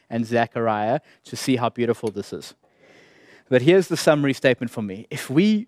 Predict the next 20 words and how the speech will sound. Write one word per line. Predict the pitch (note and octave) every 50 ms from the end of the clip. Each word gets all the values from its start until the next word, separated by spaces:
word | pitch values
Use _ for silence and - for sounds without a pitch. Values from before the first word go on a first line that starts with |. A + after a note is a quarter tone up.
| _ -
rebuild | C3+ C3 C3+ D3+ E3 E3 C#3 - D#3+ D#3 D3
without | C#3+ C#3 - - - C#3 D3 D3 - -
repentance, | C#3+ C3+ - D3 C#3+ C3 - - B1+ - - - - - _ _ _ _ _ _ _ _ _ _ _ _ _ -
with | - D#3 C3
the | D3 C#3+
same | - - E3 D#3 E3+ F3+ E3+
impurities, | D#3+ D3+ C3 - D3 C#3+ C#3+ C3 C3 A#2+ A2 -
with | - -
the | B2
same | - - - D3 D3
kind | D3+ - D3+ C#3
of | C3 B2
wrong | B2 B2 B2 B2
thinking, | A#2+ - - C3 B2 B2
with | A2+ A2+ G#2+
the | - A#2
same | - - C#3+ C#3 C#3+
kind | D3+ - - C3+ C3
of | B2+ G#2+
brokenness, | - A#2+ B2 C3 - A#2+ G2+ F#2+ A2 -